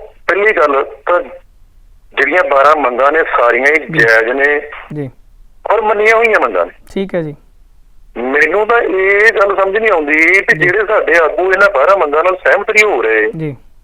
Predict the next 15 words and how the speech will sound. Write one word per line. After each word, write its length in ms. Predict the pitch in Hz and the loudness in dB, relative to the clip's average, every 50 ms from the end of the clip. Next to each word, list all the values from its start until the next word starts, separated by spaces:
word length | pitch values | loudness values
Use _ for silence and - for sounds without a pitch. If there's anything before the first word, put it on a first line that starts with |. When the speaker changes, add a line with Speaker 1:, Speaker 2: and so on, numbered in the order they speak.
| - - - - - - - - _ - - - - - - - - | -20 -20 -20 -20 -20 -20 -20 -20 _ -20 -20 -20 -20 -20 -16 -6 -2
Speaker 1:
ਜਿਹੜੀਆਂ 220 | - - - - - | 0 2 2 2 2
ਸਰਕਾਰ 440 | 240 220 - - 170 175 175 180 180 | 0 -2 0 2 4 4 4 4 4
ਨੇ 140 | 196 233 240 | 4 2 2
ਮ-, 420 | 233 226 220 226 226 214 202 202 | 2 2 0 0 2 2 2 2
ਮੰਗਾਂ 260 | 208 208 202 202 220 226 | 2 2 2 2 0 0
ਮੰਨੀਆਂ 320 | 220 208 196 202 208 214 | 0 0 2 2 2 4
ਹੋਈਆਂ 240 | 226 233 208 196 202 | 2 2 2 2 2
ਨੇ, 60 | 233 | 2
ਉਹ 200 | 233 - - 214 | 0 0 0 -2
ਤੇ 200 | - - 240 220 | 0 0 0 2
ਸਾਡੇ 240 | 208 311 285 - 415 | 2 0 0 0 0
ਇਹ 140 | 381 427 427 | 0 0 0
ਪਿੱਛੇ 260 | - - - - - | 0 0 0 0 0
ਬੈਠੇ 280 | 349 392 - 427 427 | 0 -2 -2 0 0
ਜਿਹੜੇ 240 | 370 415 208 214 - | 0 0 0 0 0